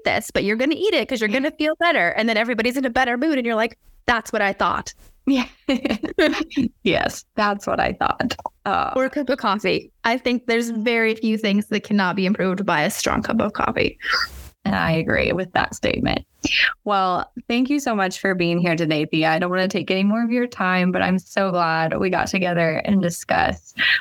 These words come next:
Speaker 2: all of the, the productivity and the solutioning and all of the things that are constantly on all of our minds, but we need to give ourselves more grace on. Um, I want to,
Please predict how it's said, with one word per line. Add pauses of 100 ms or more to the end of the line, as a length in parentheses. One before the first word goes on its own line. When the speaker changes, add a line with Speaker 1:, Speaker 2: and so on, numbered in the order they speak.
(140)
Speaker 2:
all
of
the, (140)
the
productivity
and
the
solutioning
and
all
of
the
things
that (540)
are
constantly
on
all
of
our
minds,
but (600)
we
need
to
give
ourselves
more
grace
on. (600)
Um,
I
want
to,